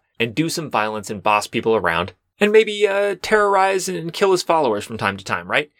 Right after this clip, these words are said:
Modest ambitions. But this space rock got all into his chi or his brain chemistry or something, and it gave him all this psychic power, but it also, tragically, gave him ambition to match. So now he's gotta spend the rest of his life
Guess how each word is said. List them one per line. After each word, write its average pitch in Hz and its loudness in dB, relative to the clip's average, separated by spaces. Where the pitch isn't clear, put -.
Modest 156 0
ambitions. 131 0
But 123 4
this 110 4
space - -2
rock 95 0
got 160 4
all 180 4
into 165 0
his 147 0
chi 185 0
or 143 4
his 117 -4
brain 156 -2
chemistry 131 -2
or 113 2
something, 143 -2
and 147 2
it 135 -10
gave 185 4
him 180 -6
all 143 -6
this 135 -4
psychic 135 -4
power, 170 -2
but 123 0
it 123 0
also, 131 2
tragically, 120 -4
gave 143 0
him 139 -8
ambition 127 -2
to 113 -8
match. 131 -6
So - -8
now 147 0
he's 190 -4
gotta 156 0
spend 143 -4
the 131 -4
rest 131 -4
of 127 -10
his 123 -8
life 143 -2